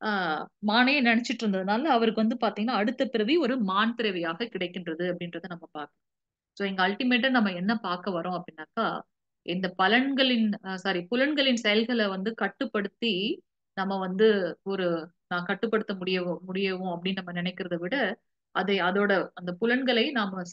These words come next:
செய்யணும். ஆனா அதை தெய்வீகமான செயல்கள்ல ஈடுபடுத்தணும் அப்படின்றத நம்ம இங்க பார்க்கலாம்.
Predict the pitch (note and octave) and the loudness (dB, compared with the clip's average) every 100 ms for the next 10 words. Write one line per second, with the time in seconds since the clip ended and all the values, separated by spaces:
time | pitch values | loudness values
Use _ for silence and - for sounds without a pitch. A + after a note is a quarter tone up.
0 | G3 G#3+ G#3 G#3 C4+ G3 D4 F4+ G#3+ F#4 | -2 2 2 0 2 2 2 0 -2 -4
1 | G#3 F3+ G#3 A#3 A3+ G3+ G3+ B3 C4 F#3+ | -2 -2 0 0 0 0 0 -2 -2 -2
2 | G3 F#3 A3 D#4 G3+ G3+ G#3 F3+ - D#3+ | 0 0 0 0 0 0 0 -4 -6 -4
3 | F#3 E3+ E3+ F3 - G3+ F3+ F3 F3 G3+ | 0 -2 -2 -6 -6 -6 -6 -6 -4 -4
4 | A4 - _ _ _ D#3+ G3+ - | -4 -8 _ _ _ -6 -6 -8